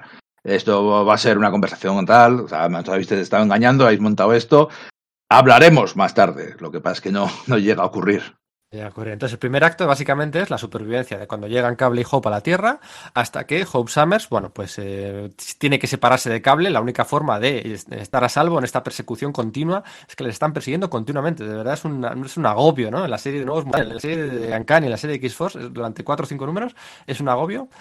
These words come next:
Speaker 2: hasta que al final la única solución que queda es, pues, que Cable, contra su voluntad, se, se tenga que separar de Hope y, y mandar a Hope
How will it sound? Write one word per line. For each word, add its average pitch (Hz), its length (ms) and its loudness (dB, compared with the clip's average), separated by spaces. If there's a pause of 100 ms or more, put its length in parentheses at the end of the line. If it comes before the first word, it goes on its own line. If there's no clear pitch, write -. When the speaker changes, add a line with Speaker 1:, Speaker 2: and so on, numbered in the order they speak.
(240)
Speaker 2:
hasta 117 320 -4
que 110 80 -8
al 110 100 -6
final 131 320 -2
la 113 80 0
única 123 260 -2
solución 127 440 -8
que 131 160 -8
queda 175 340 -6
es, 190 320 -10 (880)
pues, 113 320 -10 (180)
que 104 260 -14 (240)
Cable, 139 340 -2
contra 107 240 -8
su 120 100 -8
voluntad, 107 500 -6
se, - 300 -14 (300)
se - 140 -12
tenga 139 260 2
que 113 80 -6
separar 120 500 0 (600)
de 107 500 -8
Hope 220 280 0 (200)
y, 123 240 -10
y 123 40 -4
mandar 117 300 0
a 139 60 6
Hope 185 380 -2